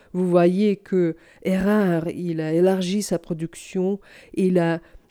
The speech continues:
commencé à produire les instruments, pas seulement en France, mais aussi en Angleterre. C'est encore, c'est parce que le piano, à l'époque, c'était vraiment, vraiment en mode. Un peu comme ce qu'on vu au vingtième siècle,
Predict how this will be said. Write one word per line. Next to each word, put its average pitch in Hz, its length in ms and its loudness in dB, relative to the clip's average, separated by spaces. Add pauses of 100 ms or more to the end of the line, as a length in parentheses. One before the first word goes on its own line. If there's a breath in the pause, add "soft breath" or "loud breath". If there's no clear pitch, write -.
(180)
commencé 214 540 6
à 175 100 2
produire 185 500 -2
les 165 200 -2
instruments, 165 440 -6
pas 240 220 -2
seulement 190 500 -2
en 175 140 -6
France, 208 520 -4
mais 226 320 2
aussi 190 640 -6
en 196 120 0
Angleterre. 180 680 0 (220 loud breath)
C'est 208 200 2
encore, 196 420 2
c'est 190 160 -4
parce - 320 -8
que - 100 -2
le 214 160 4
piano, 220 640 0
à 185 80 0
l'époque, 180 400 -4
c'était 196 380 -6
vraiment, 277 640 0
vraiment 226 420 -2
en 202 60 -2
mode. 202 260 -2 (400 loud breath)
Un 202 140 0
peu 320 260 2
comme 254 400 4 (380 soft breath)
ce - 180 -2
qu'on 214 280 2
vu 247 520 2
au - 160 -2
vingtième 180 460 -2
siècle, 208 560 -2